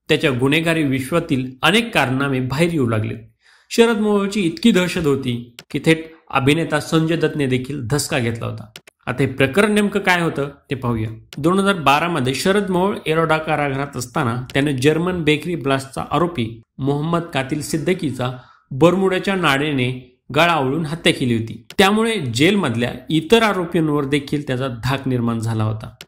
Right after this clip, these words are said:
संजय दत्तनी घेतला होता धसका. याच दरम्यान मुंबई ब्लास्ट प्रकरणात अवैध शस्त्र बाळगल्याप्रकरणी अभिनेता संजय दत्तची एरोडा कारागृहात रवानगी होत असताना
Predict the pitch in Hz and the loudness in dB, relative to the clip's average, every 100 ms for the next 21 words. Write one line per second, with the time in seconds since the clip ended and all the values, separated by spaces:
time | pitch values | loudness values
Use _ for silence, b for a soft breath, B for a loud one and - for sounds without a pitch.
0 | - _ - - 180 190 208 196 202 202 | -20 _ -6 2 2 4 2 0 0 0
1 | 165 156 147 131 147 131 139 - 107 - | 0 0 0 0 -2 -4 -6 -4 -6 -6
2 | - - 139 147 175 160 135 127 139 - | -20 -4 4 4 4 0 0 0 -4 -6
3 | 147 147 165 202 202 165 156 156 - 143 | 0 0 2 2 2 2 0 0 -4 -2
4 | 165 127 110 - - 147 175 202 208 202 | 0 0 -2 -6 -4 0 2 2 0 -2
5 | 180 185 156 139 131 135 135 139 - 151 | -4 -4 0 2 2 -2 -2 -2 -2 0
6 | 120 120 b b b 156 160 165 165 160 | 0 -2 b b b 2 4 0 -2 -2
7 | 170 156 160 147 151 - 117 120 - 160 | 0 0 2 0 -2 -6 -8 -8 -4 2
8 | 165 170 170 165 147 143 127 139 143 135 | 4 4 0 0 -2 -2 -2 -4 -2 0
9 | 131 127 127 123 147 156 147 127 110 | 0 0 -2 -2 -2 -2 -4 -4 -4